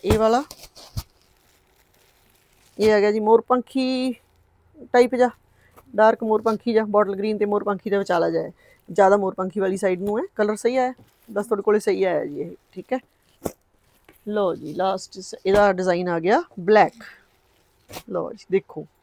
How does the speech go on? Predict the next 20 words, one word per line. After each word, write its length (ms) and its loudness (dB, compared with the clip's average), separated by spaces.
ਬਹੁਤ 420 6
ਹੀ 60 -6
ਖੂਬਸੂਰਤ 440 -2
ਲੱਗਦਾ 280 0
ਹੈ। 40 -4
ਇਹਦੇ 260 0
'ਚ 20 -8
ਜਿਹੜੀ 260 0
ਬੁਣਤੀ 420 -2
ਜੀ, 300 -2
ਅ, 100 2
ਪ੍ਰਿੰਟ 360 0
ਹੈ 80 6
ਨਾ 120 -2
ਜਿਹੜਾ, 180 0
ਉਹ 60 -2
ਬਿਲਕੁਲ 320 -6
ਬੁਣਤੀ 340 -2
ਵਰਗਾ 240 2
ਹੈ। 80 -10